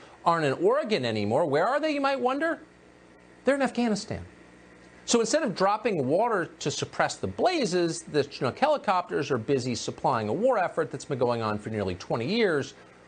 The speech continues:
for no reason. So how'd that happen?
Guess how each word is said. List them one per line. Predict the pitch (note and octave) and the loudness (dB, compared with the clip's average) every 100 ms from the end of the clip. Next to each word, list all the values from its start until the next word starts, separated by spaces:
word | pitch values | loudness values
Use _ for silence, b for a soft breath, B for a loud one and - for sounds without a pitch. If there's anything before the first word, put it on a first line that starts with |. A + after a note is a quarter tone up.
| - - | -20 -20
for | - - E3+ | -6 0 2
no | C#3 B2+ A#2 | 4 2 2
reason. | A2+ B2 C3 B2 - F#2+ - - - - - - - | 0 2 2 2 0 -6 -8 -20 -20 -20 -20 -20 -2
So | - | 0
how'd | - C4 - | 2 2 2
that | F#4 A3 | 0 0
happen? | A#3 C#4 - B2+ | -2 -2 -2 -4